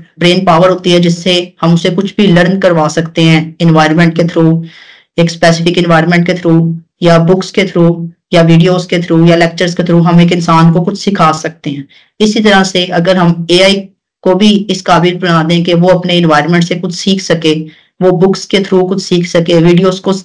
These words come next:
देख के सीख सके, अपने inputs के through learn कर सके, तो ये machines भी हमारी एआई machines होंगी और एआई applications होंगी। तो यहाँ तक तो बात आती है computer scientist के angle से एआई क्या होती है।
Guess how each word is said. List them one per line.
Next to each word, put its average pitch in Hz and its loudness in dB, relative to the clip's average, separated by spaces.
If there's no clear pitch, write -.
देख 170 2
के 175 -2
सीख 180 -2
सके, 160 0
अपने 196 2
inputs 196 2
के 226 2
through 202 0
learn 214 2
कर 180 2
सके, 165 0
तो 190 0
ये 202 4
machines 180 0
भी 170 0
हमारी 170 0
एआई 185 4
machines 180 -2
होंगी 170 2
और 170 4
एआई 165 2
applications 151 -4
होंगी। - -14
तो 202 0
यहाँ 208 2
तक 214 -2
तो 196 -2
बात 175 2
आती 175 0
है 170 2
computer 180 -2
scientist 170 -2
के 185 0
angle 160 0
से 165 0
एआई 160 0
क्या 151 -2
होती 151 -8
है। - -14